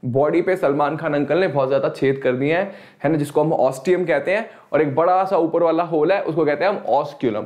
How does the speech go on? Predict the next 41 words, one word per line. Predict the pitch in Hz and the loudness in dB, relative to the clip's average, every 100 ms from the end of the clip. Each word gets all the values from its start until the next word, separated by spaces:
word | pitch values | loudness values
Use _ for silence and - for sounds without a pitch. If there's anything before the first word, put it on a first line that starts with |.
| - 202 | -2 0
है | |
ना? | 202 | 2
वो | 175 | 0
पानी | 180 156 160 165 | 0 -2 0 -2
को | 160 | -2
अंदर | 156 160 | 0 0
लाता | 151 143 147 | 0 2 2
है | |
और | 113 | 0
पानी | 135 139 | -2 -2
ऊपर | 131 131 123 | -2 0 0
जाता | 117 180 | 2 2
है, | 180 - - _ | 0 -2 -16 _
जिसकी | 123 - | -12 -2
वजह | 131 131 | 2 2
से | 131 196 208 202 - _ - - | 4 2 0 -4 -14 _ -20 0
food, | 170 175 180 151 - - | 4 4 2 -2 -12 -4
है | 143 | 0
ना, | 175 | 0
waste | 139 147 160 | 2 0 0
material | 165 147 147 156 | 0 0 2 0
and | 151 127 | 0 0
other | 139 143 | 0 0
things | 139 | 0
are | 147 143 | 2 2
made, | 208 - - 123 - 131 | 0 -2 -4 -4 -2 -4
oxygen | 135 156 147 147 | -2 0 2 0
et | 139 | -2
cetera | 143 160 | -2 0
are | 156 | 2
made | 147 127 | 2 0
available | 127 127 123 131 | 0 0 -2 -2
to | 139 | 0
the | 220 - - _ - | 0 -2 -18 _ -4
cells। | 90 - - - - | -2 -2 -10 -20 -6
बहुत | - 107 - | -2 -2 -4
सच | - - - - | -14 -20 -18 -2
यही | 139 131 | 0 0
है, | - - _ _ _ - | -4 -12 _ _ _ -2
ठीक | 170 | 0
है? | 160 - | 0 -4